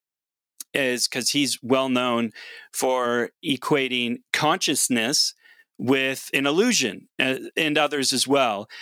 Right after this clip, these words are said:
And that ultimately, as, like, somebody like Dawkins would say, "You're just dancing to your D N A. Everything's determined. You really don't have consciousness." Rosenberg, in his book,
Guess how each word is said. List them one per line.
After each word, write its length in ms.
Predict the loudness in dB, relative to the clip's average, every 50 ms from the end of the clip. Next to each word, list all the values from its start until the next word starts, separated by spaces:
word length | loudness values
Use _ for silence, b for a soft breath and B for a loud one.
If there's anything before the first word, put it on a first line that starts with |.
| B B B
And 320 | 0 2 2 0 2 2
that 200 | 2 2 2 2 4
ultimately, 600 | 4 4 4 4 2 2 2 2 2 0 0 0
as, 220 | 0 0 0 0
like, 220 | 0 0 0 0 0
somebody 280 | 0 0 0 0 0
like 160 | 0 -2 0 2
Dawkins 420 | 4 4 4 4 2 -2 0 0
would 100 | 0 2
say, 200 | 2 2 2 0
"You're 180 | 0 0 0 0
just 220 | 2 0 0 0
dancing 480 | 0 0 0 0 0 0 0 -2 -2 -2
to 120 | -2 -2
your 140 | 0 -2 -2
D 180 | 0 0 0
N 80 | 2 2
A. 380 | 0 0 0 -2 -2 -4 -6 -10 B B B B B B B
Everything's 560 | -2 -2 0 -2 -4 -2 -2 -2 0 0 0
determined. 760 | -2 -2 0 0 0 2 2 2 2 2 2 2 0 -4 -6 B B B
You 220 | B 0 0 2 2
really 280 | 2 0 2 0 -2
don't 300 | -2 0 -2 -2 -2 -2
have 240 | -2 -2 -4 -4 -6
consciousness." 680 | -2 0 0 0 0 0 -2 0 0 2 2 2 0 0
Rosenberg, 600 | 2 2 2 2 2 2 2 4 4 4 4 2
in 60 | 2
his 140 | 0 -2 -2
book, 240 | 0 0 0 0 _